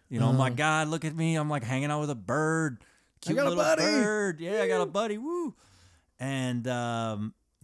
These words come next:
Speaker 1: and it was there for, like, a good, like, probably at least a half hour at least. Now, I had a Rutland, uh, wind generator.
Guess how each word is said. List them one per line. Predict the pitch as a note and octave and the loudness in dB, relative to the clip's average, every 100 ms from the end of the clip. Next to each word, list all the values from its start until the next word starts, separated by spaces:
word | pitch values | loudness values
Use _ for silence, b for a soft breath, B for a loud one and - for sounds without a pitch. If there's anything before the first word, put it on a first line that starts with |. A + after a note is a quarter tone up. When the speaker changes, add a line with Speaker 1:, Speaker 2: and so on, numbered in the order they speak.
| G2 | -8
Speaker 1:
and | D#3 | -6
it | |
was | F#3 F#3+ | -6 -6
there | A#3+ | -8
for, | A3+ B3+ | -8 -10
like, | A3+ A#3 | -10 -10
a | C4+ | -10
good, | C#4 C4+ | -10 -10
like, | C#4 - | -12 -10
probably | F4 E4 | -10 -8
at | C#4 | -6
least | B3 A#3+ | -2 0
a | C3 | 0
half | B2+ G2+ | -2 -6
hour | A2 G2+ F#2+ | -6 -6 -6
at | F#2+ | -8
least. | G#2+ F2+ - b b b b b b b b | -8 -10 -14 b b b b b b b b
Now, | C3+ D#3 | -2 0
I | G3+ | 0
had | F3+ | 0
a | B2+ | -2
Rutland, | A2 D3 - A#2 G#2 F#2+ G2 - _ _ - | -2 -2 -2 -4 -2 -4 -6 -14 _ _ -12
uh, | A2+ G#2+ G#2 G2+ G2 | -8 -6 -6 -6 -4
wind | A#2+ D#3+ | -2 -2
generator. | A2+ F2+ E2+ - | -2 -4 -8 -14